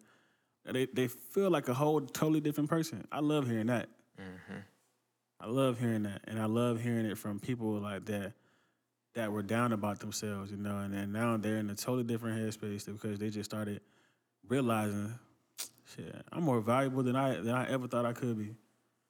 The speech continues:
Speaker 1: Like, shit, people ain't gotta notice that I'm valuable. I know I'm valuable.
Speaker 2: Yeah.
Speaker 1: You feel me? Once you start realizing, you know, your self-worth, and people always preach that on social media, but they don't really believe that.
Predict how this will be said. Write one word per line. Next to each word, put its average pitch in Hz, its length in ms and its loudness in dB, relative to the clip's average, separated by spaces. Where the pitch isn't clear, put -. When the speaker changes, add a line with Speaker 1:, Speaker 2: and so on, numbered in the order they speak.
Speaker 1:
Like, 101 220 -6
shit, 113 280 -2
people 170 180 6
ain't 165 100 4
gotta 151 140 4
notice 170 240 4
that 123 100 2
I'm 117 120 2
valuable. 104 480 0
I 131 140 2
know 127 200 4
I'm 107 120 -2
valuable. 110 480 -2
Speaker 2:
Yeah. - 100 -12
Speaker 1:
You 117 100 -10
feel 127 240 0
me? 127 80 2
Once 127 160 0
you - 60 -8
start 131 260 2
realizing, 127 580 2
you 117 140 -2
know, 110 140 2
your 110 260 2
self-worth, 120 540 2
and 117 100 -8
people 165 200 6
always 160 260 6
preach 165 240 4
that 143 100 6
on 139 80 4
social 135 280 2
media, 110 460 4
but 101 80 -10
they 113 80 4
don't 117 100 4
really 110 160 2
believe 110 300 2
that. 101 180 0